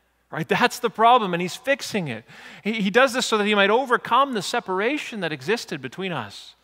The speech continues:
and him because of our sin. So that God's favor and God's presence with us would no longer be an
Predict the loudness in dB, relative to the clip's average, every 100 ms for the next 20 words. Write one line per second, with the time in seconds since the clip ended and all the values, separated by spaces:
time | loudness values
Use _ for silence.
0 | _ _ _ _ -16 -10 -10 -10 -16 -16
1 | -16 -14 -14 -14 -12 -12 -14 _ _ _
2 | _ _ _ _ _ _ _ _ _ _
3 | -16 -14 -12 -14 -12 -8 -4 -4 -6 -10
4 | -10 -10 -10 -8 -2 -2 -2 -10 -8 -4
5 | -4 -6 -6 -2 -2 0 0 0 -2 -4
6 | -4 -2 -2 -4